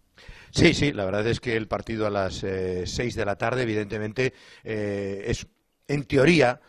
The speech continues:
el más asequible para, para Luis Van Gaal, que ayer en la rueda de prensa vino a decir que ellos esperan llegar muy lejos en este torneo, que también les haría falta un poquito de suerte, pero que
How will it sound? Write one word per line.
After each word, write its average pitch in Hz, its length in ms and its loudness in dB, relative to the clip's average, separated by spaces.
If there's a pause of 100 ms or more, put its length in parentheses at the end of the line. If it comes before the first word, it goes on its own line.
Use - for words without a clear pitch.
(220)
el 113 140 -6
más 120 180 -2
asequible 117 420 -6
para, 101 400 -4
para 95 180 -8
Luis 101 220 -4
Van 98 180 -6
Gaal, 110 340 0
que 104 100 -10
ayer 110 320 0
en 107 100 -2
la 98 160 -4
rueda 104 220 -4
de 101 80 -4
prensa 110 460 -6 (340)
vino 110 200 -8
a - 20 0
decir 107 240 -4
que 127 100 -6
ellos 123 140 0
esperan 127 320 -4
llegar 117 240 -2
muy 170 260 2
lejos 113 300 0
en 104 80 -6
este 101 160 -8
torneo, 123 500 -4 (160)
que 156 120 -6
también 170 260 0
les 175 140 -4
haría 156 180 0
falta 143 240 -2
un 131 80 -2
poquito 123 380 -4
de 104 80 -4
suerte, 131 440 -2 (320)
pero 127 220 4
que - 240 -6